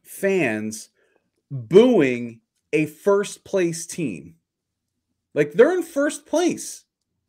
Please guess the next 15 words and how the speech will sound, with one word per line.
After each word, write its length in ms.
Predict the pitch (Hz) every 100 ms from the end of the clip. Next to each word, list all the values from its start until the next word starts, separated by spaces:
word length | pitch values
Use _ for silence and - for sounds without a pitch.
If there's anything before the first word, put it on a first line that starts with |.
| _ _ -
and 140 | 180 220
they're 100 | 226
being 420 | 262 339 311 160
booed, 480 | 269 370 131 95 -
you 200 | 147 208
know, 360 | 196 220 214 208
'cause 160 | 220
they 100 | 226
had 100 | 240
a 60 | 254
bad 260 | 269 277 269
quarter 460 | - 302 349 92
or 60 | -
something. 440 | - 90 - 69
Like, 240 | 110 135